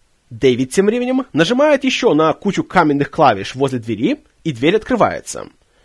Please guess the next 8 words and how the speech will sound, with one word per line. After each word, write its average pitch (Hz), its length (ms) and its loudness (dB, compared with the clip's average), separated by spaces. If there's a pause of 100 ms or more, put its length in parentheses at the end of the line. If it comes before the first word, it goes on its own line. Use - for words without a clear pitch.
(200)
Конечно 233 260 4
же, 214 180 2 (240)
ни 180 320 0
у 285 140 4
кого 277 540 0
не 165 160 -4
вызывает 220 500 0
любопытства – 196 800 -4